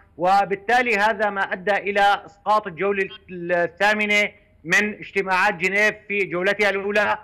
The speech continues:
وأعتقد أن الأمر سينسحب على، آه، باقي ال-، آه، على القسم الثاني، آه، إن بقيت تلك المجموعات أو المعارضات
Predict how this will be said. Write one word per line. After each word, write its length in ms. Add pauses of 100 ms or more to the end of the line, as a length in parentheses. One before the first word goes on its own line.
(260)
وأعتقد 720
أن 180
الأمر 340
سينسحب 800
على، 400 (300)
آه، 460
باقي 640
ال-، 260
آه، 360
على 640
القسم 300
الثاني، 600 (220)
آه، 60
إن 440
بقيت 520
تلك 240
المجموعات 840 (100)
أو 160
المعارضات 1040